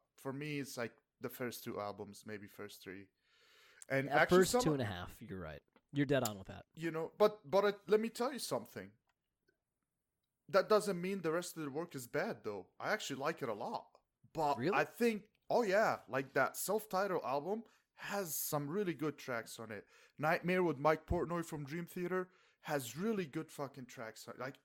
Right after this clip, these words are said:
Speaker 1: even the
Speaker 2: No, that,
Speaker 1: latest
Speaker 2: that's just
Speaker 1: album.
Speaker 2: 'cause you're a huge Dream Theater fan.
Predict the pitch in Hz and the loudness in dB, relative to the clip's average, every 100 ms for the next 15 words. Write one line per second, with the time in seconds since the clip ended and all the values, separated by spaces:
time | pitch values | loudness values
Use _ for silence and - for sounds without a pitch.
0 | - - 254 247 185 143 143 143 156 - | -16 -2 0 2 2 2 4 2 2 2
1 | 175 180 175 120 147 147 131 131 120 104 | 2 2 0 -2 0 0 0 0 -2 -4
2 | - 117 101 98 92 - 98 - - | -8 -8 -10 -12 -14 -14 -16 -16 -18